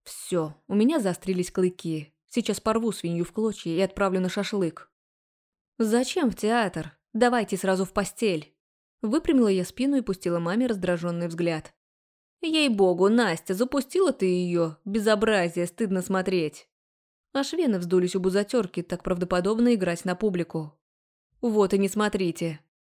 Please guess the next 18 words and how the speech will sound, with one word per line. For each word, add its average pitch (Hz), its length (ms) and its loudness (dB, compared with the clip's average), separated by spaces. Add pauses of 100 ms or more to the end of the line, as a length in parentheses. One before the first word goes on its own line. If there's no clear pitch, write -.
(260)
разъярённо 196 800 2
пробурчала 185 500 -4
я. 165 420 -4 (600)
"Вы 247 160 6
даже 208 220 6
не 208 100 4
представляете, 196 840 2
насколько 180 440 -2
я 180 160 2
испорченная". 180 760 -4 (680)
"Вика", 202 720 -2 (720)
остановилась 190 640 -2
передо 185 300 -2
мной 180 180 -2
тенью 175 320 -4
мама. 165 400 -4 (340)
"Что, - 480 2
Вика?" 180 540 -2